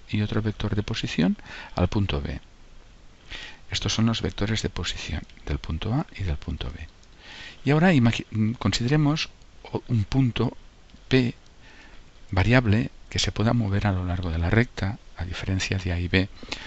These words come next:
que están fijos, y vamos a enviarle ahí un vector de posición, O P, ¿vale? O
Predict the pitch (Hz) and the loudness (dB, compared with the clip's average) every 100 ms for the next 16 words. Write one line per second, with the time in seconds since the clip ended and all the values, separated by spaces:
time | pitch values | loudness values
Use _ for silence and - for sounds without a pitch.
0 | - - - - 90 - 113 - 104 - | -16 -10 -4 -2 0 0 -2 -2 -6 -6
1 | - - - - - 120 110 127 113 107 | -8 -12 -14 -12 -4 -2 0 0 2 2
2 | 113 110 110 113 123 - - 113 113 104 | 2 2 2 2 0 -4 -4 0 2 0
3 | - 113 107 104 107 120 - 165 - - | 0 -2 -2 -2 -4 -4 -2 -2 -4 -14
4 | - - - - - - - - - 98 | -20 -20 -20 -20 -20 -20 -20 -14 -8 -6
5 | - 120 - - - - - - - - | -2 -4 -6 -16 -20 -20 -20 -20 -20 -20
6 | - - - - - 87 143 208 - - | -20 -20 -20 -14 -4 0 0 -2 -8 -4
7 | 104 | -4